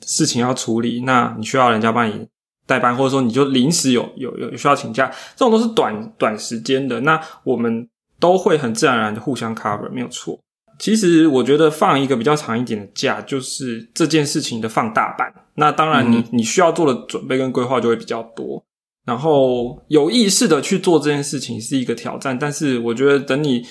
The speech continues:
Speaker 1: 能够做到这件事情的时候，你应该会对，觉得自己整体的工作效率或是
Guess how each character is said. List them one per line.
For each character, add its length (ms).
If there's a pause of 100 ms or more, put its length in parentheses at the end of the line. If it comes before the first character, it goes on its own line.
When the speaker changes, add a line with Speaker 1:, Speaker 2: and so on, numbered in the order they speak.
(200)
Speaker 1:
能 180
够 140
做 220
到 120
这 100
件 140
事 160
情 160
的 80
时 60
候， 60
你 100
应 80
该 120
会 140
对， 220 (160)
觉 140
得 60
自 140
己 160
整 260
体 180
的 220
工 260
作 160
效 240
率 120
或 160
是 220